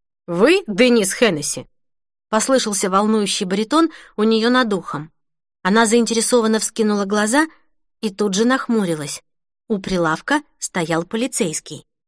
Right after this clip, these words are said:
Быстро прокрутив в уме события последних дней и убедившись, что ничего противозаконного она не натворила, Денис кокетливо ответила:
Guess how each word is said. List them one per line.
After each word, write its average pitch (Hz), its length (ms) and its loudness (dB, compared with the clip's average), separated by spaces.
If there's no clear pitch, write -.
Быстро 247 380 -2
прокрутив 233 580 -2
в 226 40 0
уме 233 200 2
события 220 440 -2
последних 202 520 -2
дней 285 340 2
и 208 80 -2
убедившись, 220 600 0
что - 260 -4
ничего 262 340 2
противозаконного 262 880 0
она 220 220 2
не 220 120 2
натворила, 214 600 0
Денис 220 440 2
кокетливо 185 580 -2
ответила: 156 580 -6